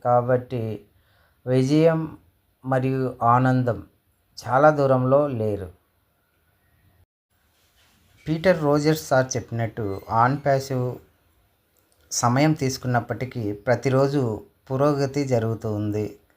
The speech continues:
తెర వెనుక ఆన్ ప్యాసివ్ సరిహద్దులను ముందుకు తెస్తుంది. దాని all ఆధారిత పరిష్కారాలను మెరుగుపరుస్తుంది మరియు భారీ ప్రవాహాన్ని చూపడానికి సిద్ధమవుతుంది. మనం ఇంకా అన్నిటినీ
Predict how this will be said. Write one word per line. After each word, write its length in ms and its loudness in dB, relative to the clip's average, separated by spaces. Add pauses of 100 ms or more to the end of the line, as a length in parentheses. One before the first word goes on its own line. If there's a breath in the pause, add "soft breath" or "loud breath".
(160)
తెర 200 8
వెనుక 400 0
ఆన్ 560 -2
ప్యాసివ్ 480 -2
సరిహద్దులను 1000 2
ముందుకు 380 -2
తెస్తుంది. 760 -6 (1080)
దాని 260 0
all 400 4
ఆధారిత 540 4
పరిష్కారాలను 1120 2
మెరుగుపరుస్తుంది 1120 -4 (100)
మరియు 300 2
భారీ 340 6
ప్రవాహాన్ని 540 2
చూపడానికి 640 -4
సిద్ధమవుతుంది. 1000 -4
మనం 240 0
ఇంకా 300 4
అన్నిటినీ 500 2